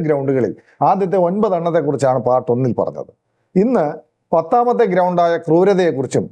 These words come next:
സെക്ഷൻ പത്തിന്റെ രണ്ടിൽ പറയുന്ന ഭാര്യയ്ക്ക് മാത്രം ഉപയോഗിക്കാവുന്ന ഒരു ഗ്രൗണ്ടിനെ കുറിച്ചും, കൂടാതെ സെക്ഷൻ പത്ത് എയിൽ പറയുന്ന പരസ്പര സമ്മതത്തോടെയുള്ള വിവാഹമോചനത്തെക്കുറിച്ചും പറയാം. ക്രൂരതയിൽ നിന്ന് തന്നെ തുടങ്ങാം.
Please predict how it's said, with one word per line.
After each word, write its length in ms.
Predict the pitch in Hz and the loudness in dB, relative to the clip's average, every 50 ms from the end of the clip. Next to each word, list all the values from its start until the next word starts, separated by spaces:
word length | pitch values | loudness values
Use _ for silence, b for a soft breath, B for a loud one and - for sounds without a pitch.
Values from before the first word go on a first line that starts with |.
| - - - | -12 -4 -2
സെക്ഷൻ 280 | 170 156 160 190 190 170 143 180 | -2 0 0 -2 -2 -2 0 -2
പത്തിന്റെ 380 | 165 165 - 214 202 196 202 175 | -2 0 0 -2 0 0 0 0
രണ്ടിൽ 300 | 170 175 190 202 202 214 202 170 | 0 0 0 0 -2 -2 0 0
പറയുന്ന 340 | 175 156 147 143 139 143 147 156 B B B B - - 113 | 0 0 0 -2 0 -2 -4 -4 B B B B -6 -2 0
ഭാര്യയ്ക്ക് 460 | 151 175 196 208 220 220 180 202 202 185 170 | 2 2 2 2 0 0 0 0 0 0 2
മാത്രം 300 | 170 190 208 180 220 214 202 | 2 2 2 0 0 0 2
ഉപയോഗിക്കാവുന്ന 680 | 185 180 180 175 175 165 147 165 156 151 151 151 156 160 156 | 2 2 2 2 2 2 2 2 2 2 2 0 0 0 0
ഒരു 100 | 143 139 | 0 2
ഗ്രൗണ്ടിനെ 360 | 131 135 131 135 127 135 135 113 104 | 0 0 0 0 0 0 -2 0 -2
കുറിച്ചും, 260 | 120 117 - 104 80 - _ _ _ _ _ _ _ _ - | -4 -4 -4 -8 -8 -8 _ _ _ _ _ _ _ _ 0
കൂടാതെ 440 | 180 220 208 208 185 170 160 165 180 190 180 - - - - | 2 4 4 4 2 2 2 0 -2 -2 -6 -14 -10 -2 -2
സെക്ഷൻ 260 | 185 185 - 202 196 196 185 214 - - - | -2 0 0 0 0 0 0 -2 -2 0 -2
പത്ത് 260 | 165 160 - - 254 202 180 180 | -2 -2 0 0 2 2 4 4
എയിൽ 200 | 196 220 233 220 196 165 | 4 2 2 2 0 0
പറയുന്ന 320 | 160 143 127 120 107 98 78 - - _ _ _ _ _ _ - | -2 0 -2 -4 -4 -8 -10 -12 -16 _ _ _ _ _ _ -2
പരസ്പര 420 | 156 151 185 202 202 - 233 254 247 196 214 | 0 0 0 0 -4 0 0 0 0 2 -2
സമ്മതത്തോടെയുള്ള 680 | 196 175 175 170 160 170 165 156 147 151 147 143 151 156 143 | -2 0 0 0 2 2 2 2 2 2 2 2 0 2 2
വിവാഹമോചനത്തെക്കുറിച്ചും 960 | 135 135 139 147 143 131 127 123 127 123 113 107 98 95 92 - - 98 92 95 | 2 0 0 0 -2 -4 -2 -4 -2 -4 -4 -4 -6 -8 -8 -10 -10 -10 -6 -6
പറയാം. 240 | 92 92 - - - _ _ _ _ _ _ _ _ _ _ _ _ _ _ _ _ _ _ _ _ _ _ _ _ _ - | -4 -4 -6 -8 -10 _ _ _ _ _ _ _ _ _ _ _ _ _ _ _ _ _ _ _ _ _ _ _ _ _ -2
ക്രൂരതയിൽ 460 | 202 226 247 262 254 240 220 196 175 | 2 2 4 4 4 4 2 0 -2
നിന്ന് 180 | 156 151 143 131 | -2 -6 -6 -6
തന്നെ 140 | 123 120 117 98 | -4 -4 -4 -4
തുടങ്ങാം. 280 | - 85 85 - - | -4 -6 -6 -8 -10